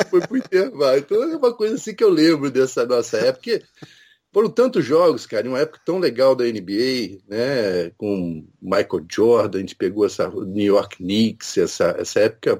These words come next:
porra, era, era demais, cara. Então, é,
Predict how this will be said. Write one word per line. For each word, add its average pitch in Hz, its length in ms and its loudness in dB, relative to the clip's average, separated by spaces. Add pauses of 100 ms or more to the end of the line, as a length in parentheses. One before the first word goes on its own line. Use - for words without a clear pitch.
(120)
porra, 131 260 2
era, 110 680 0
era 127 180 -2
demais, 101 480 0
cara. 76 300 -6
Então, 147 360 0
é, 123 280 2